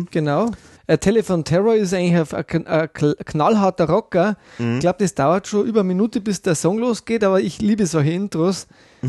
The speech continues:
Speaker 1: Also gibt ja die Single, gab's ja dann auch von dem.
Speaker 2: Genau.
Speaker 1: Äh, die ist kürzer natürlich dann, aber eine ganz, also eher so eine rockige Drive-Nummer.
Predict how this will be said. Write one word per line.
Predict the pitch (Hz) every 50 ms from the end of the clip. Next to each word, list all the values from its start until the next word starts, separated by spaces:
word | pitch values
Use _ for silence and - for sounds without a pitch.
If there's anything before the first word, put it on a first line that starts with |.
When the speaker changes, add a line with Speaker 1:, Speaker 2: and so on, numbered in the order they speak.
| 123 101 -
Speaker 1:
Also | 170 165 165 185 185 185 180 - 147
gibt | - 214 202 -
ja | 180
die | 156 147
Single, | - - 190 220 247 254 226 208 240 254 254 - _ _ -
gab's | 180 196 185 180
ja | 214 208
dann | 202 175
auch | 165 170 190 180
von | - 214 190
dem. | 185 190 190 196 196 196
Speaker 2:
Genau. | - 117 104 101 107 139 190 - - - - _ _ -
Speaker 1:
Äh, | - 240 175 175 180 175 175 170 -
die | - 185
ist | 170 - -
kürzer | - 202 - - - 226
natürlich | 214 208 190 - 202 214 220 202 190 -
dann, | 220 214 208 208 -
aber | - 185 170 175 170 170
eine | 170 156
ganz, | - 165 160 208 202 -
also | 202 170 175
eher | - - 180 170
so | 156 156 143
eine | 135 -
rockige | - 202 - - 113 107 185 151
Drive-Nummer. | - 143 143 139 180 180 208 226 233 233 233 240 240 226 -